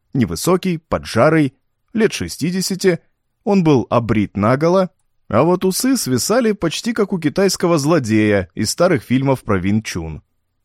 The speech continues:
Ох, сколько мы их посмотрели в детдоме! Там валялась целая подборка дисков с этим добром. А еще советские фильмы, которые так любила Юлия Борисовна.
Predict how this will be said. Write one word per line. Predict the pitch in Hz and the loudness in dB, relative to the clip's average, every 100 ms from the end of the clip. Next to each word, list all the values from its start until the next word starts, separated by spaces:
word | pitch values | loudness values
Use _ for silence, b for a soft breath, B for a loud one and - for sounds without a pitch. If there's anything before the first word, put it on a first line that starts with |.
| _ _ _ _ | _ _ _ _
Ох, | 107 135 143 - | 0 4 4 0
сколько | - - - 175 143 | -6 -6 -6 -2 0
мы | 131 151 | 2 2
их | 117 | 0
посмотрели | - 117 113 98 104 107 98 | -2 -2 -2 -2 0 0 0
в | 87 | -2
детдоме! | 90 78 80 90 80 73 - _ _ _ _ _ | -6 -8 -4 -2 -4 -6 -14 _ _ _ _ _
Там | - 117 | -4 0
валялась | 139 123 143 135 | 2 2 2 0
целая | - 131 143 | 0 2 2
подборка | 131 139 107 117 131 143 | 2 0 0 0 2 0
дисков | 127 131 - 104 - | 0 -2 -2 -4 -2
с | |
этим | 104 95 95 | -2 -2 -2
добром. | 117 113 90 71 _ _ _ _ _ - | 0 0 -2 -4 _ _ _ _ _ -2
А | 113 | 0
еще | 120 - 220 180 - _ | 0 0 0 0 -2 _
советские | - 208 214 196 - 175 | -4 -2 0 -2 -2 -6
фильмы, | 156 107 78 78 73 _ | -4 -6 -6 -8 -12 _
которые | - 117 139 107 | -6 -2 0 0
так | 123 117 | -2 -4
любила | 104 113 139 | -4 0 2
Юлия | 110 110 107 98 | 2 2 0 0
Борисовна. | 104 131 82 76 76 65 | 0 -2 -2 -6 -8 -12